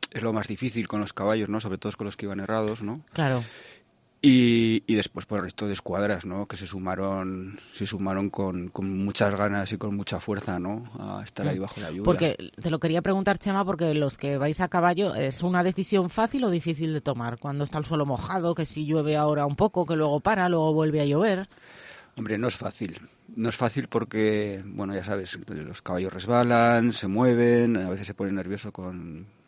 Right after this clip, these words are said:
Speaker 1: con, con las personas que, que te, que gritan y que están ahí a tu alrededor, ¿no?
Speaker 2: Hmm.
Speaker 1: Entonces, bueno, siempre hay más riesgo, ¿no? Cuando el suelo está mojado que no.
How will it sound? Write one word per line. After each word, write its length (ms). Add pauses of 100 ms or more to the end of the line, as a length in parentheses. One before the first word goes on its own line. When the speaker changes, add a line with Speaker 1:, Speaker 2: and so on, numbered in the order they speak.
(280)
Speaker 1:
con, 580
con 640
las 140
personas 720
que, 540 (1300)
que 100
te, 540 (420)
que 100
gritan 520
y 200
que 100
están 280
ahí 340
a 80
tu 120
alrededor, 480
¿no? 220 (180)
Speaker 2:
Hmm. 180 (600)
Speaker 1:
Entonces, 400
bueno, 320 (280)
siempre 360
hay 340
más 340
riesgo, 360
¿no? 160
Cuando 160
el 40
suelo 120
está 160
mojado 420
que 140
no. 240